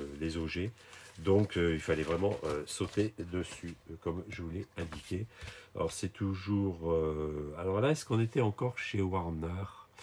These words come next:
Oui, on était toujours chez Warner, je vois. Donc, Warner, donc ça doit être Sony Music, euh, N P G, euh,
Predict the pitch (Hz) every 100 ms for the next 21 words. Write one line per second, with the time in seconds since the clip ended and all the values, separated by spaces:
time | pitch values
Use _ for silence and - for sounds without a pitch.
0 | - - - 107 101 87 87 - 98 -
1 | 87 76 65 64 64 - - - _ -
2 | - - - - 80 - 78 69 71 82
3 | - - - 67 - 82 - 73 - 82
4 | 78 90 87 78 78 76 73 82 104 -
5 | 101 104 113 - - _ _ _ - -
6 | - - - - - - - 82 85 80
7 | 82 -